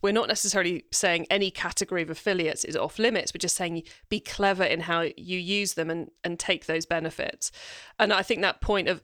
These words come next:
owning the relationship with the voucher people and the cashback people is just so, so critical for any retailer, really.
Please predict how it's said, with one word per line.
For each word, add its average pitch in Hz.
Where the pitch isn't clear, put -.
owning 180
the 175
relationship 175
with -
the 170
voucher 160
people 160
and 156
the 156
cashback -
people 139
is 131
just -
so, 139
so 180
critical -
for -
any 190
retailer, 143
really. 131